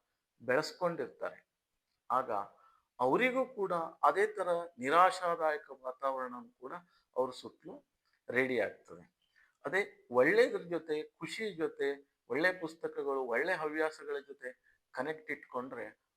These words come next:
ಅವರು ಖುಷಿ ಖುಷಿಯಾಗಿ ಇರ್ತಾರೆ. ಆರ್ಥಿಕತೆಯಲ್ಲಿ ಜಾಸ್ತಿ ಇದ್ದುಬಿಟ್ರೆ ಅವರು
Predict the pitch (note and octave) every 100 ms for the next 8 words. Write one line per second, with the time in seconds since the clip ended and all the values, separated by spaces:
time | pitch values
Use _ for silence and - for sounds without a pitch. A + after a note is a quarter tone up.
0 | D3 F3+ D#3 - _ E3+ A#3 - D#3+ -
1 | B2 A#2 C3 A#2 _ _ _ _ D3 C#3+
2 | - G2 - _ _ _ _ _ _ _
3 | _ _ _ _ _ _ _ _ _ -
4 | G3 - A3 G#3+ G#3+ F#3+ F#3 F3+ E3+ E3
5 | - _ _ _ D3+ D#3+ - - F3 F3
6 | - _ _ D3+ D3+ D#3 D#3+ D3 C3 C3+
7 | - - D3 F3 C#3 C3+